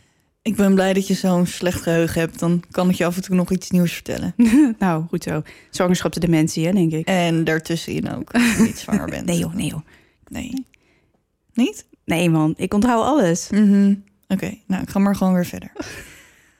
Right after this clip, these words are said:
Speaker 1: De slachtoffers uit negentien elf, in de meeste gevallen getrouwde stellen, lagen te slapen toen iemand door de panelen in de achterdeuren van hun huizen brak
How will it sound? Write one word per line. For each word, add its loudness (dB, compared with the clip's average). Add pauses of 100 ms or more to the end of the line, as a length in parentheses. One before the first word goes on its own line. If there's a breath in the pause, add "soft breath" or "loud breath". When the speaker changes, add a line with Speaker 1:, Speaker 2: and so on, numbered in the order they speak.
(480 loud breath)
Speaker 1:
De 0
slachtoffers 0
uit 2
negentien 0
elf, -2
in 2
de 4
meeste 0
gevallen -4
getrouwde -2
stellen, -4
lagen 0
te -14
slapen -4
toen 0
iemand 2
door 2
de -2
panelen 2
in 2
de 0
achterdeuren 0
van -4
hun 2
huizen -2
brak -4